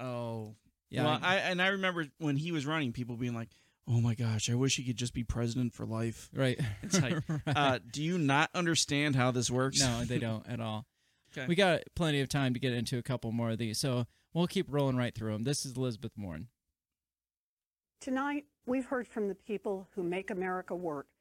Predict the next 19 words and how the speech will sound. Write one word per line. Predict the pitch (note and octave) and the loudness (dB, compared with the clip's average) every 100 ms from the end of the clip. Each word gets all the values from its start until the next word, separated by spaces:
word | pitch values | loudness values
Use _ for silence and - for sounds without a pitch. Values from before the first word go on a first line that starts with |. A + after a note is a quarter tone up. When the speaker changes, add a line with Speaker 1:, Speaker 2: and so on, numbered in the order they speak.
| _ _ _ _ - | _ _ _ _ -6
Speaker 3:
people | D4+ D4 | -4 0
who | C#4 | -2
put | - C4+ | -4 -4
their | A#3 | -4
lives | G#3 G3 A3 A3+ A#3 | -2 -2 -4 -4 -4
on | G#3+ | -4
the | G3+ | -4
line | F#3+ F#3 E3+ D#3 | -4 -2 -4 -6
to | |
keep | - G#3 G3 | -6 -6 -4
our | F#3+ | -6
country | - F#3+ F#3 G3 F3+ | -6 -10 -8 -6 -4
going, | F#3 F3+ E3+ F#3 - | -4 -4 -4 -6 -4
and | A#3 B3 B3 | -2 -2 -4
since | - F#3 - | -6 -6 -8
covid | - A3 A3 G#3+ G#3+ | -6 -6 -4 -4 -2
nineteen | G#3 G3+ - - G#3 G3+ | -2 -4 -6 -4 -2 -2
hit, | F#3+ G#3 D#3+ | -4 -2 4
Speaker 1:
Mer-, | E3 E3 E3 | 8 8 8